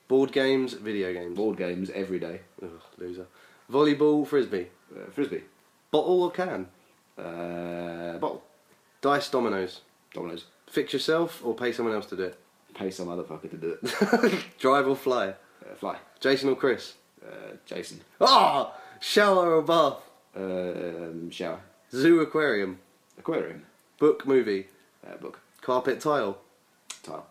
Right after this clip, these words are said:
Speaker 1: Beans or gravy?
Speaker 2: Gravy.
Speaker 1: Okay, um, straight away you're gonna say you picked Jason over me. What the hell?
Speaker 2: Well, you know, clear your mind.
Speaker 1: All right.
Speaker 2: You know, I mean, what was, what, what was this meant to,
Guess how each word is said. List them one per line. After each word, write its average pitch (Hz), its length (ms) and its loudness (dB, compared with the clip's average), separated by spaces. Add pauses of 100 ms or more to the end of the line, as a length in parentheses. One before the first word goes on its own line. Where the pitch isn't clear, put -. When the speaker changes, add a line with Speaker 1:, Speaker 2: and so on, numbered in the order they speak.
(140)
Speaker 1:
Beans 120 240 4
or - 40 0
gravy? 107 380 0 (920)
Speaker 2:
Gravy. 85 280 -8 (920)
Speaker 1:
Okay, 170 800 4
um, 143 380 4
straight - 240 4
away 139 120 4
you're 139 80 6
gonna 135 120 4
say 139 200 2
you 147 80 2
picked 147 200 -2
Jason 139 340 4
over 120 160 0
me. 120 280 0
What 120 160 -4
the 120 60 -8
hell? 117 240 -4 (640)
Speaker 2:
Well, 143 340 2
you 139 120 0
know, 117 220 -2 (360)
clear 117 200 -2
your 123 120 2
mind. 120 380 -8 (420)
Speaker 1:
All 180 200 6
right. 185 280 2
Speaker 2:
You 127 100 -8
know, 120 100 -8 (360)
I 135 40 -12
mean, 139 260 4
what 147 120 4
was, 120 140 -2
what, 135 200 -2
what 143 140 2
was 143 100 2
this 135 140 0
meant 131 220 -2
to, 120 200 2